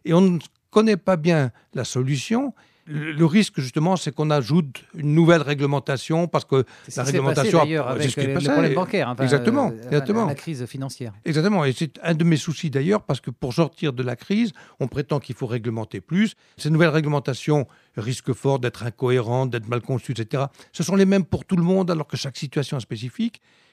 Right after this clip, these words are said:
Speaker 1: Et donc on a le risque de nouveaux effets pervers, comme on les appelle, mais ce ne sont pas des effets pervers, ce sont des effets qui sont prévisibles dans une certaine mesure. Et donc, il y a le risque d'un cercle vicieux,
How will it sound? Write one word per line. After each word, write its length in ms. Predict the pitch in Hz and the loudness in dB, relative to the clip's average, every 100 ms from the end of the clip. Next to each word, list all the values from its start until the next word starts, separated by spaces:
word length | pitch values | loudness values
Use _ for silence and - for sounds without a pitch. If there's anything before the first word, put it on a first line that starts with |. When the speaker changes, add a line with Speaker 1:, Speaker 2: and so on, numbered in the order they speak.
| - | -4
Speaker 1:
Et 60 | |
donc 220 | 151 190 | 2 2
on 100 | 180 | 4
a 60 | 170 | 2
le 80 | 156 | 4
risque 300 | 165 143 127 | 2 0 -2
de 120 | 120 | -4
nouveaux 500 | 139 135 120 143 117 _ _ _ _ - | -2 0 4 4 2 _ _ _ _ 0
effets 300 | 151 - 120 | 0 2 -2
pervers, 400 | - 151 156 165 | 0 -2 0 0
comme 160 | 135 117 | -2 -2
on 40 | |
les 140 | 113 | -2
appelle, 260 | 123 151 135 | -4 -2 -2
mais 100 | 117 | -2
ce 80 | 95 | -6
ne 20 | |
sont 100 | 120 | -8
pas 160 | - 139 | -6 -6
des 200 | 104 98 | -4 -6
effets 160 | 104 | -8
pervers, 400 | - 107 117 123 - - - | -6 -4 -2 -4 -6 -20 -12
ce 60 | |
sont 40 | 113 | -10
des 220 | 107 117 | -4 -4
effets 240 | 107 135 | 0 -2
qui 100 | - | -2
sont 160 | - 101 | -10 -10
prévisibles 760 | - - 120 143 156 190 175 | -10 -4 0 4 4 2 0
dans 140 | 127 101 | -4 -10
une 60 | |
certaine 260 | 104 110 110 | -10 -8 -6
mesure. 340 | 131 147 180 - _ _ - | -6 -4 -4 -6 _ _ -8
Et 100 | 147 | 0
donc, 320 | 151 196 175 - - | 4 4 2 -10 -10
il 80 | 156 | -2
y 80 | 151 | 2
a 80 | 160 | 2
le 100 | 147 | 0
risque 280 | 117 165 - | 0 -2 -2
d'un 120 | 131 | -2
cercle 280 | - 139 135 | -2 -2 -2
vicieux, 560 | 123 135 - 151 165 | 0 -2 0 0 0